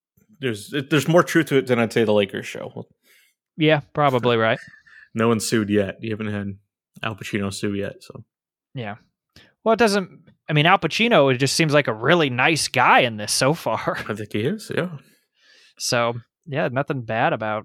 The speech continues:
Speaker 2: any of them. I mean, maybe, uh, Joe Colombo, who Giovanni Ribisi, Ribisi plays, maybe he wouldn't like it, but I doubt that guy's still alive.
Speaker 1: <laughs> Yeah,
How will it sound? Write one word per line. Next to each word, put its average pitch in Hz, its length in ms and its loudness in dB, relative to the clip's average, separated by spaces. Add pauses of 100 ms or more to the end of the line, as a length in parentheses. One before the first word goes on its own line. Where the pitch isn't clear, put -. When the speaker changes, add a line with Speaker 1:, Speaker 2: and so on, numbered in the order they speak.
Speaker 2:
any 117 180 -10
of 113 120 -8
them. 123 220 -6
I 120 40 -2
mean, 117 200 -4
maybe, 117 380 -2 (420)
uh, 110 320 -2 (320)
Joe 143 240 4
Colombo, 131 640 2
who 113 320 -6
Giovanni 120 420 -2
Ribisi, 113 580 -2 (120)
Ribisi 127 480 -2
plays, 113 580 -6
maybe 110 220 -10
he 120 100 0
wouldn't 107 280 -2
like 101 220 -10
it, 123 200 -8
but 98 160 -12 (1040)
I 127 100 4
doubt 135 280 4
that 135 180 0
guy's 131 180 2
still 143 260 -2
alive. 143 400 -4
Speaker 1:
<laughs> - 480 -8 (1300)
Yeah, 127 180 2